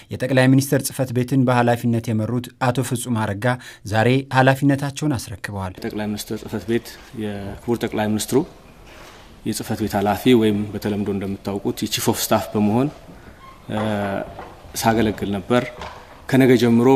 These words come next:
Speaker 2: የኢትዮጵያ ኢንቨስትመንት ኮሚሽን ኮሚሽነር ሆኜ ወደ ኢትዮጵያ ኢንቨስትመንት ኮሚሽን ሄዳለሁ። ስለዚህ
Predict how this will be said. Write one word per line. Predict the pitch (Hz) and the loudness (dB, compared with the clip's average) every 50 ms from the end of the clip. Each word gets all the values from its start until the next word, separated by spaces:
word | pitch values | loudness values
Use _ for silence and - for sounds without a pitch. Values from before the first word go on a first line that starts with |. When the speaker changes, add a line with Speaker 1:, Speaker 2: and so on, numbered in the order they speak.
| 135 123 - - 113 | 4 4 2 -2 -2
Speaker 2:
የኢትዮጵያ | 113 107 104 104 104 101 98 - - - - - - 90 - - 120 107 - 113 | 0 0 0 0 0 -2 -4 -8 -12 -16 -18 -12 -10 -8 -2 -2 -2 0 0 0
ኢንቨስትመንት | 110 101 104 101 - 110 107 101 - | 0 0 0 0 2 2 2 2 2
ኮሚሽን | - 107 104 101 - 131 127 131 127 | 0 0 0 2 2 2 2 2 2
ኮሚሽነር | - 113 107 101 - - 110 101 98 | 2 0 0 2 2 0 0 0 0
ሆኜ | 104 104 104 107 117 120 127 - - - - - - - - - - - - - | 0 0 2 4 2 2 0 -2 -10 -20 -20 -20 -20 -20 -20 -20 -20 -20 -12 -8
ወደ | 113 107 98 104 104 104 101 98 104 - | -6 -4 -2 -2 -2 -2 -2 -4 -6 -10
ኢትዮጵያ | - - - 104 - 107 | -10 -8 -6 -6 -4 -2
ኢንቨስትመንት | 101 98 98 - - 107 101 - | -2 -2 -2 -2 -2 -2 -2 -2
ኮሚሽን | - 101 101 98 - 107 101 | -2 -2 -2 0 0 0 2
ሄዳለሁ። | 104 101 113 120 131 139 | 4 6 6 8 8 6
ስለዚህ | 135 - 120 117 107 113 131 135 | 6 6 6 6 6 6 6 4